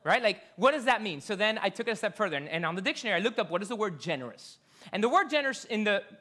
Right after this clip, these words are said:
Webster's dictionary says this, liberal giving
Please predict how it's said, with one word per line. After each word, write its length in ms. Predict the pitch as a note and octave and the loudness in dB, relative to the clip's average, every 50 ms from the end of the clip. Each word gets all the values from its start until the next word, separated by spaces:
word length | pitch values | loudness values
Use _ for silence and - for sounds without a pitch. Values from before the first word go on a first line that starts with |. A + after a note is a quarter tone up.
| _ _ _ _ _ | _ _ _ _ _
Webster's 580 | - D3 E3 B3 C4 - - - D4 D4 B3+ G3 | -6 0 2 2 2 0 -2 -2 -2 -2 -2 -2
dictionary 840 | F3 D#3+ C#4 C4 - - - A3+ F#3 E3 C#3+ C3+ C#3 D3 F#3 G#3 - - _ _ _ - | -4 -2 -2 -2 -2 -4 -4 -4 -2 -2 -2 -2 -2 -4 -4 -6 -10 -16 _ _ _ -18
says 420 | - - A#3+ A#3 A3+ G#3+ E3 D#3 E3 | -4 2 4 4 4 2 0 -6 -4
this, 340 | G3 G#3+ D#3+ B2 - - - _ _ _ | -4 -2 -2 -4 -8 -12 -18 _ _ _
liberal 920 | - D3+ F3+ G#3 A#3+ C#4+ F#4+ G4 F4+ F4 F#4 F#4+ F#4 F4+ F4+ F4+ F4+ F4 C#4+ B3 - E3 D#3 C3+ | -12 -8 -6 -2 0 2 2 2 4 4 4 6 6 6 4 4 2 -2 -6 -10 -16 -16 -8 -2
giving 340 | - A#3+ G#3 D3 C#3 G#2+ | 0 0 0 -2 -4 -10